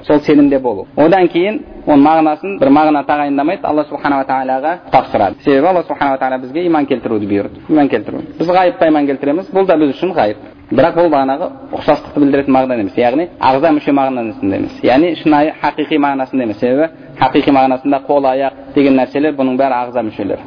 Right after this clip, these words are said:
Одан басқа оның мағынасы жоқ. Мысалы, осы ұстанымға имам Науауидің сөзін келтіріп кетейік. Имам Науауи, рахмахуллах, Муслимге жасаған шархында үшінші том он тоғызыншы бетінде айтады:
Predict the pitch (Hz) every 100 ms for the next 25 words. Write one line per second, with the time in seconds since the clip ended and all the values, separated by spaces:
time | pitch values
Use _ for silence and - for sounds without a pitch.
0 | - 131 135 123 131 127 123 117 117 110
1 | 131 135 - - 110 - - 170 202 117
2 | - - 156 196 175 160 147 143 160 165
3 | - 147 156 151 147 139 135 131 135 127
4 | 117 104 101 - 104 - - 156 175 156
5 | 139 131 139 156 - - 156 156 131 120
6 | 131 147 - - - - - 156 151 139
7 | 131 131 127 135 131 127 139 139 143 135
8 | - 139 135 131 131 127 131 127 127 110
9 | 104 113